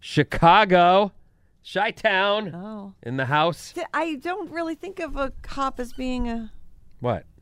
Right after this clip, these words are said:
Speaker 2: going out on a crime spree.
Speaker 1: Henry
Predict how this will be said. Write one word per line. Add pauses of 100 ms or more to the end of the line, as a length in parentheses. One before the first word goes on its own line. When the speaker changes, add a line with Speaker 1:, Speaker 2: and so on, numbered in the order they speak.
(540)
Speaker 2:
going
out
on
a
crime
spree. (1500)
Speaker 1:
Henry